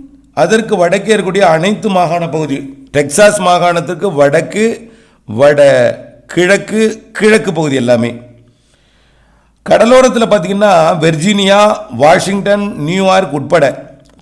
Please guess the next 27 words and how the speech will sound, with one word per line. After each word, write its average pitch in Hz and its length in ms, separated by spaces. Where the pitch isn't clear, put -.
டொர-, 160 280
கனடாவோட 190 560
டொரண்டோ, 190 720
ஒட்டாவா 175 480
உட்பட 135 640
இந்த 156 220
மாகாணங்களுக்கு 156 580
தான். 131 340
நியூ 202 360
ஆர்லைன்ஸுக்கு, 190 840
ஜாக்சனுக்கு 190 720
வடக்கே 165 340
தான் 160 240
மழைப்பொழிவே 147 460
அதிகம் 143 320
கொடுக்க 135 220
போகுது 120 380
வரக்கூடிய 127 400
நான்கு, 117 300
ஐந்து 107 160
நாட்களுக்கு. 95 580
நான்கு, 190 320
ஐந்து 185 200
நாட்களுக்கு 170 380
மட்டும் 160 220
முதல்ல 151 240
பார்ப்போம். 110 480